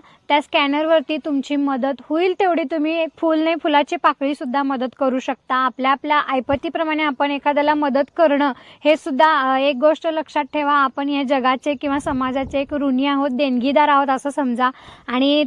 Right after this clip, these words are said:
तुम्ही तुमची छोटीशी मदत या आई वृद्धाश्रमाला देऊ शकता, कारण अनेक आयांना इथं जागा मिळावी की एक आई कुठली रस्त्यावर राहू नये, त्या आईला इथं एक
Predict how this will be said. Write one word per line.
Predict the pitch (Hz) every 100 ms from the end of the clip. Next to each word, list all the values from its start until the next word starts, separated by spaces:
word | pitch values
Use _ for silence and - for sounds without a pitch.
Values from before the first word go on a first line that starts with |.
| 285
तुम्ही | 302 294
तुमची | 320 277 330 -
छोटीशी | 311 - 311 349
मदत | 320 294 294 277 _ _ -
या | 277
आई | 262 262 277
वृद्धाश्रमाला | 311 302 262 285 269 285 285 285
देऊ | 240 269
शकता, | 277 285 - 262
कारण | 269 277 294 - - -
अनेक | 262 277 320 320 359 -
आयांना | 294 285 277 294 294 302 294 - _
इथं | 285 277 - 302 262 _ _ -
जागा | 277 285 262 302
मिळावी | 339 320 285 277 294
की | 294
एक | 320 285 294 294 311
आई | 320
कुठली | 320 320 277
रस्त्यावर | 294 277 - 277 294
राहू | 294 294 285
नये, | 277 285 - _
त्या | 311
आईला | 311 320 285 285
इथं | 294 285 -
एक | 294 302